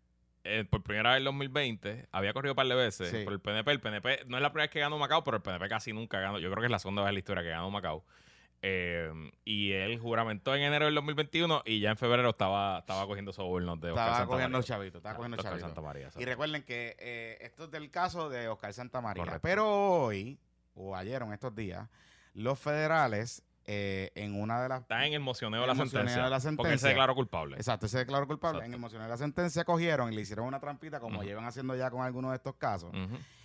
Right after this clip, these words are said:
Speaker 2: Eh, y metieron una foto
Speaker 1: Ujú.
Speaker 2: donde se ven tres personas.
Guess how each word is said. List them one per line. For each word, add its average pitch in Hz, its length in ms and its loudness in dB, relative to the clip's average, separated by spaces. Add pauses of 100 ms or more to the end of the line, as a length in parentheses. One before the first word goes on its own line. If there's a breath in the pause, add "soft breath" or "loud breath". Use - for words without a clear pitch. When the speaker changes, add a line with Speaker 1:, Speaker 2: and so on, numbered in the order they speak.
(340 loud breath)
Speaker 2:
Eh, 120 480 0 (460)
y 165 140 -2
metieron 180 420 4
una 156 180 4
foto 117 380 -2 (100)
Speaker 1:
Ujú. 92 320 -8 (420 soft breath)
Speaker 2:
donde 151 360 2
se 185 180 4
ven 185 460 4
tres 117 180 2
personas. 101 560 0